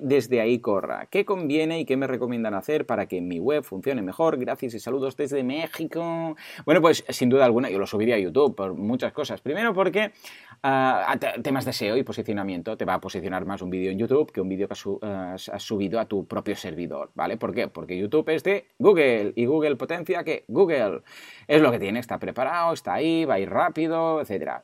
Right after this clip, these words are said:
Pero, por otra parte, por temas de performance, oh yeah, on the rocks. Si tú subes todos tus vídeos, ah, vas a gastar muchísimo ba-,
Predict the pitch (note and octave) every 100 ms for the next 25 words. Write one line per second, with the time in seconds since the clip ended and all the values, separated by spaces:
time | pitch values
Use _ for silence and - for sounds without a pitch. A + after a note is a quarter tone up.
0 | - A3+ A#3+ A3 - C3 D3 C#3+ C3+ -
1 | A2 G#2 A#2 C3+ - A2+ - B2+ G#2 E2+
2 | D2+ B1+ - - G#2+ G#2 G#2 F#2+ G2+ F#2
3 | D#2 G#2+ G#2+ F2+ G#2+ G2+ C#2 - - -
4 | - - A#2 D#3+ - F3+ D3+ A2 - B2+
5 | A#2+ C3 B2 A#2+ C#3 D3+ B2 C#3+ E3 -
6 | A#2 G2+ G#2+ A#2+ A#2 G#2+ G#2+ G#2+ - B2+
7 | - A2+ G#2 G#2 G#2 D3 C#3 D3 D3+ D#3
8 | G2 F2+